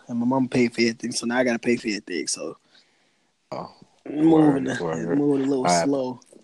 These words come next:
Speaker 2: I posted a nice little, uh, post about my man Bradley this morning. You know, I was thinking of my guy this morning.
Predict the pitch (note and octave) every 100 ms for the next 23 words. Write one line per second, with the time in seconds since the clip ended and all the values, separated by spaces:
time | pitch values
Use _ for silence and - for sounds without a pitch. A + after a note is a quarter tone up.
0 | - - _ - F#2+ F2+ - F2 - E2
1 | E2 F2 F2 - E2 D2+ D2 D2+ D2 F2+
2 | E2+ F2 E2+ E2+ D#2 C#2+ C3+ - F#3 C#3
3 | B2+ C3+ C#3 - - B2 A2+ - - -
4 | - _ _ _ _ - - - - -
5 | - - - - D#3+ E3 D#3+ D#3+ D#3+ -
6 | - - - -